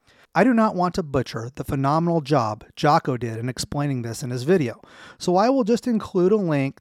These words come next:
to his YouTube video from the Jocko podcast on good in the show notes,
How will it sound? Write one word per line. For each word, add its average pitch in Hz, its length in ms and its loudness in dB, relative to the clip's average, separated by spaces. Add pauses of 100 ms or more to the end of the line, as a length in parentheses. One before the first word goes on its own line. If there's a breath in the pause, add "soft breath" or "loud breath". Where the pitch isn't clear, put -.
to 147 120 -2
his 147 200 -2
YouTube 185 400 -2
video 120 420 -4
from 156 300 0
the 214 80 4
Jocko 180 340 -2
podcast 120 680 -4
on 117 260 -6
good 139 440 2 (360 soft breath)
in 156 160 0
the 202 80 0
show 214 240 4
notes, 123 360 -2